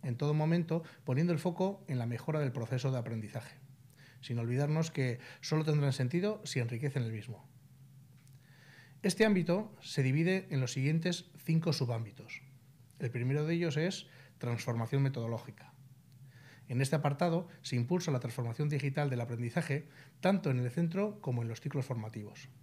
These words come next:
Por ejemplo, la realización de actividades colaborativas prácticas mediante simuladores y desarrollo de estrategias digitales de gestión de evidencias que enriquezcan la evaluación. El segundo es el análisis de datos para la mejora del aprendizaje.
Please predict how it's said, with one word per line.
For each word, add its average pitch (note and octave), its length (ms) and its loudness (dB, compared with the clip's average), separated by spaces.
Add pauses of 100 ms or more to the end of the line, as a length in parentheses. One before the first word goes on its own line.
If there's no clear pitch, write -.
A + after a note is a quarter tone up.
(420)
Por A2+ 120 -6
ejemplo, B2 300 -2 (580)
la B2 100 2
realización A#2+ 500 0
de B2+ 80 2
actividades B2+ 320 0
colaborativas D3 580 0
prácticas F3 540 -2 (280)
mediante A#2+ 360 -2
simuladores D3 760 0
y C#3 40 -4
desarrollo B2 380 0
de C#3+ 60 0
estrategias C3+ 420 -2
digitales D3 540 0 (300)
de B2 120 -2
gestión C#3+ 360 2
de C#3 60 4
evidencias D3+ 600 0 (140)
que C3+ 100 -4
enriquezcan C#3+ 640 0
la B2+ 120 -2
evaluación. A2 400 -6 (2000)
El D3+ 100 4
segundo G3+ 600 4 (300)
es - 400 0 (260)
el B2+ 140 2
análisis D3+ 360 2
de C#3 80 0
datos D3+ 280 0
para C3 160 0
la A#2 80 -2
mejora B2+ 280 0
del C3+ 100 2
aprendizaje. A#2 600 -4